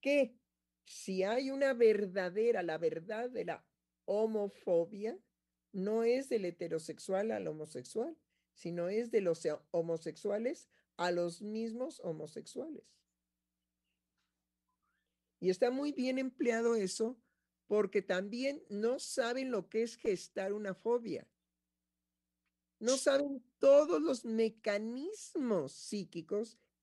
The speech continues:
que intervienen para una manifestación fóbica. En primer lugar, si hubiera una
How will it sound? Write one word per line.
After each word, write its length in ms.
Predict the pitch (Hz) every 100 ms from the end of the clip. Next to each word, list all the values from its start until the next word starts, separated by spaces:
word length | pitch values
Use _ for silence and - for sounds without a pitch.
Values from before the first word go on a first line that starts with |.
| -
que 100 | 220
intervienen 1500 | 214 214 208 202 196 185 190 220 247 311 339 285 175 147 - _ _
para 260 | - 180 175
una 300 | 202 226 233
manifestación 1160 | 233 190 175 165 165 156 - 151 151 202 208 220
fóbica. 680 | - 240 247 311 - - - _ _ _ _ _ _ _ _ _ _ _ _ _ _ _ _ _ _ _ _ _ _ _ _ _ _ _ _ _ _ _ - - - -
En 140 | 240
primer 440 | 240 233 269 294 403
lugar, 480 | 269 220 170 147 - _ _ _ _
si 260 | - -
hubiera 520 | 220 202 277 294 240 196
una 480 | 226 247 240 214